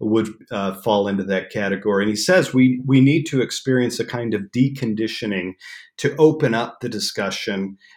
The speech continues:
Um, but by opening up the discussion, I think it's gonna lead us back to Descartes, uh, and his kind of substantial dualism. And here's where, um, I think, I think, uh, one of the interesting discussions comes in.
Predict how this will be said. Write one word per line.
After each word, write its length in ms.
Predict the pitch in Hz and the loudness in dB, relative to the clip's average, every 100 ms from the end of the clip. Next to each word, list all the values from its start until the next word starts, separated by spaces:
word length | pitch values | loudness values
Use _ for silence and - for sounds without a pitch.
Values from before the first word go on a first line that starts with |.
| _ | _
Um, 500 | 107 104 101 98 98 - | -4 -2 -2 -2 -4 -2
but 240 | 107 127 | 0 2
by 300 | - 135 139 | 4 6 8
opening 400 | 131 113 117 110 | 6 4 0 0
up 160 | 110 104 | 0 -2
the 80 | 110 | -6
discussion, 520 | 104 - 104 - 110 | -6 -2 -2 -2 -4
I 120 | 98 | -4
think 160 | 107 104 | -4 -8
it's 120 | - | -8
gonna 220 | - 98 | -4 -2
lead 160 | 98 95 | -2 -2
us 120 | 90 | -4
back 280 | - 95 - | -6 -6 -8
to 100 | - | -10
Descartes, 720 | 95 82 - 87 87 - - - | -8 -8 -8 -4 -4 -8 -18 -10
uh, 240 | 101 87 - | -8 -8 -8
and 400 | 107 98 92 - - - | -6 -4 -6 -8 -18 -10
his 160 | 104 - | -8 -8
kind 240 | - 98 | -6 -4
of 160 | 90 90 - - | -4 -8 -18 -16
substantial 600 | - 98 - 98 98 90 | -14 -12 -8 -8 -8 -8
dualism. 420 | 104 101 101 98 - - | -6 -4 -4 -8 -10 0
And 120 | 139 139 | 2 4
here's 340 | 165 208 - | 8 6 6
where, 420 | 139 139 123 - 117 | 6 8 8 6 2
um, 220 | 110 107 | 2 2
I 80 | 110 | -2
think, 380 | - 131 120 104 _ - - - - | -2 0 0 -2 _ -20 -20 -4 2
I 80 | 131 | 6
think, 320 | 165 - - 143 | 6 4 0 2
uh, 300 | 135 123 113 | 4 4 2
one 420 | 131 147 160 170 | -2 2 6 6
of 80 | 131 | 4
the 140 | 139 | 4
interesting 420 | 123 131 - 127 | 4 0 2 2
discussions 640 | 113 110 135 117 127 107 - | 2 0 0 0 0 -2 0
comes 300 | 113 107 139 | -2 0 4
in. 360 | 131 101 95 | 4 4 0